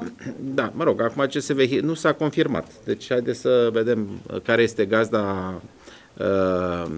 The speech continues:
gazda intermediară. Și e foarte important pentru că strategia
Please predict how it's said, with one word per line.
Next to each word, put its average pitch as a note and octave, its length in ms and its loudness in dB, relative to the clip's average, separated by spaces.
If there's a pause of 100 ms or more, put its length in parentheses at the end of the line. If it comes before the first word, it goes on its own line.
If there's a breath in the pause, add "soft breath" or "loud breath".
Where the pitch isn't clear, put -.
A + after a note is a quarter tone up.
(140)
gazda G#2+ 320 2
intermediară. G#2 920 0 (500 soft breath)
Și - 140 -2
e C3 60 10
foarte E3 340 4
important B2 580 0
pentru C3+ 260 0
că A2 460 2 (720)
strategia A#2+ 1120 4